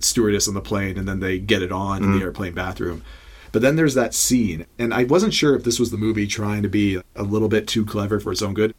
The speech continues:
Speaker 1: I just wasn't getting it. Because his wife had just yelled at him, and he said, "Fine, I'm a bad person." And she says to him, "No, you're not a bad person, but the racing, the fucking, the drinking,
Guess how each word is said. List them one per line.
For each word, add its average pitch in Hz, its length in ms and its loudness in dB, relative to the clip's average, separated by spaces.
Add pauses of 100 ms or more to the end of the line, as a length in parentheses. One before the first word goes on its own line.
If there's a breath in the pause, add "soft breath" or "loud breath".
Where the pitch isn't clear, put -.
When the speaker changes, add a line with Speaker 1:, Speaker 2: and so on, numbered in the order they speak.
(140)
Speaker 1:
I 107 100 -2
just 98 160 -6
wasn't 95 200 -4
getting 92 240 -4
it. 117 180 -6 (840 soft breath)
Because 135 320 2 (120)
his 110 220 -2
wife 165 260 2
had 120 140 0
just 123 200 0
yelled 101 280 0
at 104 100 -2
him, 107 180 -2
and 98 220 -4 (140)
he 110 60 -6
said, 110 200 2
"Fine, 131 320 2
I'm 117 120 0
a 123 60 4
bad 123 360 2
person." 120 420 0
And 98 100 -6
she 113 120 -2
says 110 220 -2
to 113 100 -2
him, 107 100 0
"No, 123 220 4
you're 104 100 2
not 131 180 2
a 135 40 2
bad 123 280 0
person, 101 500 0
but 107 260 -4
the 107 80 0
racing, 110 600 2
the 101 60 -8
fucking, 104 540 -2
the 98 80 -2
drinking, 113 540 0